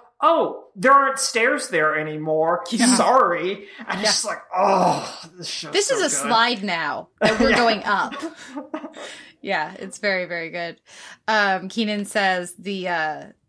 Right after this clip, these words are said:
Speaker 2: the, the dreams were so well done, disorienting and beautiful and scary.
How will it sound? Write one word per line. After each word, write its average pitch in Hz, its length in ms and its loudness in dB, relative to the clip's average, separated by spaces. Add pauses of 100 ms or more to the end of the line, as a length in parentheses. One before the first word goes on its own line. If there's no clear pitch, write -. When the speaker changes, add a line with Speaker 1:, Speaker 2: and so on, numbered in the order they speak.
(100)
Speaker 2:
the, 180 200 -6
the 180 180 -6
dreams 220 580 -4
were 202 100 -4
so 285 280 0
well 262 160 4
done, 233 280 0
disorienting 214 720 -4
and 180 120 -12
beautiful 202 640 -4
and 156 240 -12
scary. 247 680 -4